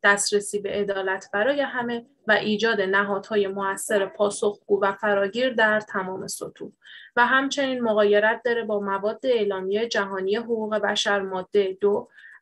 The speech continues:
عدم تبعیض، مادهٔ سه، حق حیات برای همه، مادهٔ ده، حق محاکمهٔ قانونی برای همه و مادهٔ بیست و دو، حق امنیت اجتماعی، فرهنگی و مالی.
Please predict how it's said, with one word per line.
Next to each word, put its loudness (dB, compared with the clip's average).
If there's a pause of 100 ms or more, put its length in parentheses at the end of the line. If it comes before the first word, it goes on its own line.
عدم 2
تبعیض، -4
مادهٔ -4
سه، -2
حق 0
حیات 0
برای 2
همه، 0
مادهٔ -2
ده، 0 (280)
حق 0
محاکمهٔ -2
قانونی -2
برای 4
همه 0
و 4
مادهٔ -2
بیست -10
و 2
دو، -2 (240)
حق 2
امنیت 2
اجتماعی، 0 (100)
فرهنگی 2
و -2
مالی. -10